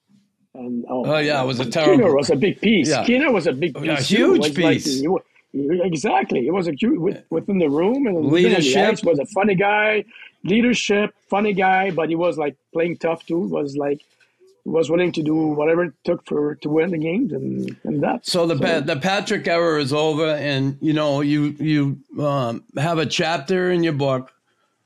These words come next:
Speaker 2: about, um, a guy who I got to meet a couple of times, but not really get to know him. But certainly a wonderful, wonderful guy. The times I met him with Saku Koivu. Why,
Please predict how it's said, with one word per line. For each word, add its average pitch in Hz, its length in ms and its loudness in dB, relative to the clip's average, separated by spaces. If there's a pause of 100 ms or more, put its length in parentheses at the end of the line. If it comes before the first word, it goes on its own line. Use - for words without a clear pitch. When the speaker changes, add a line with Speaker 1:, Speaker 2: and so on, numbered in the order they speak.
(120)
Speaker 2:
about, 135 520 -2 (200)
um, 131 500 -2 (560)
a 143 120 -2
guy 147 400 0
who 151 220 0
I 170 160 0
got 240 220 -2
to 202 60 0
meet 170 380 0
a - 80 -4
couple 165 400 -2
of 135 100 -2
times, 143 320 -2
but 202 140 -2
not 214 240 0
really 196 320 2
get 165 280 -2
to 156 100 0
know 143 380 2
him. 156 180 -4 (480)
But 147 280 -2
certainly 170 520 0
a 131 100 0
wonderful, 147 840 -2
wonderful 139 480 -2
guy. 139 300 0
The 120 100 -4
times 135 300 -2
I 127 100 -2
met 131 220 0
him 117 140 -2
with 117 160 -4
Saku 143 440 -4
Koivu. 131 580 -2
Why, 165 140 0